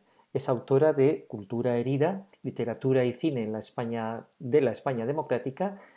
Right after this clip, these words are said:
y el, y el otro libro, su otro libro es La estela del tiempo e imagen e historicidad en el cine español contemporáneo.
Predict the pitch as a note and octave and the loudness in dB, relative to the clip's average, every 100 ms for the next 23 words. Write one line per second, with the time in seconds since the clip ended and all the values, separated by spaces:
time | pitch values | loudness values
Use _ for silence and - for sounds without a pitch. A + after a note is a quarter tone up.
0 | _ E3+ D3 - - C3 C#3+ C#3+ C#3 C3 | _ 0 0 0 -4 2 2 2 2 0
1 | C3 G#3 G#3 B2 C#3+ C3+ C#3 D3 F3+ E3 | 0 -2 -2 -2 0 0 2 2 2 0
2 | A#2 - C#3 C#3+ D#3+ D#3 A#2+ A#2 A#2+ F3+ | -4 0 2 4 4 0 -4 -4 0 -2
3 | F3+ C3+ A#2 B2 D3 - F#3 G3 F#3 C3 | 0 -4 -2 -4 -4 -6 -6 -6 -4 -4
4 | C3+ - B2+ C#3 A#2+ B2+ D#3 C#3 A#2 A2 | -4 -6 -6 -4 -2 -2 -2 -4 -8 -4
5 | C#3 C#3 D3 - - A#2 A#2+ C3 - C3 | -4 -4 -4 -8 -8 -8 -4 -6 -6 -8
6 | C3 A#2 A#2 A#2 A2 G#2+ G2 G2 | -6 -4 -4 -4 -4 -6 -10 -14